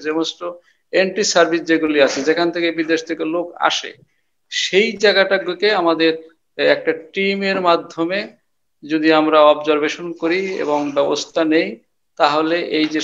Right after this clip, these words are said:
সাধারণ মানুষের যে hassle, যে কষ্ট, যে অহেতুক নাজেহাল, আমার মনে হয় এটা লাঘব হবে। আর community ট্রান্সমিশনটাকে যদি আমরা minimize করতে চাই, আমাদের তো already হয়ে গেছে community transmission,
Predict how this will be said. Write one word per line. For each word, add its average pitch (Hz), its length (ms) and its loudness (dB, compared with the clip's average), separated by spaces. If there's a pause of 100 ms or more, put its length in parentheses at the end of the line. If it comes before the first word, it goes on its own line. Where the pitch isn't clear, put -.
সাধারণ 156 340 2 (140)
মানুষের 160 380 -2 (100)
যে 165 80 0 (100)
hassle, 160 380 -6 (180)
যে 143 60 -10 (160)
কষ্ট, - 260 -4 (460)
যে 147 100 -2 (1400)
অহেতুক 175 420 2 (500)
নাজেহাল, 151 500 2 (560)
আমার 170 220 4
মনে 156 140 2
হয় 143 160 2
এটা 139 180 0 (520)
লাঘব 123 420 2 (100)
হবে। 113 200 -16 (920)
আর 135 80 2 (200)
community 208 460 2 (140)
ট্রান্সমিশনটাকে 202 1040 -2
যদি 202 220 -4
আমরা 185 120 0 (140)
minimize 175 400 2 (140)
করতে 185 340 -2
চাই, 117 160 -4 (200)
আমাদের 170 280 2
তো - 120 0
already 208 320 0
হয়ে 208 220 6
গেছে 202 180 -2 (140)
community 202 380 -2
transmission, 196 500 -4